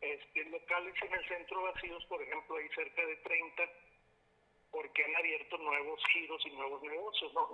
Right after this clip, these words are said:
no, no están los sesenta y nueve locales vacíos.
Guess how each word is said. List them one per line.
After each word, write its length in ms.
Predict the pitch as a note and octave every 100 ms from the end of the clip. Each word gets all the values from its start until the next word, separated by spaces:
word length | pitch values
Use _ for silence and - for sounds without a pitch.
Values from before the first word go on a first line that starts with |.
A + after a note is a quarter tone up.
| D#3
no, 200 | D#3+ E3
no 140 | E3
están 320 | F3 - F#3 F#3
los 140 | -
sesenta 480 | E3 - D3 C3+ C#3
y 60 | C3+
nueve 640 | D3+ E3 E3+ F3 E3 D3+
locales 560 | C#3+ D3 D#3+ D#3+ E3 D#3
vacíos. 720 | D3 - F3 E3+ C#3 - -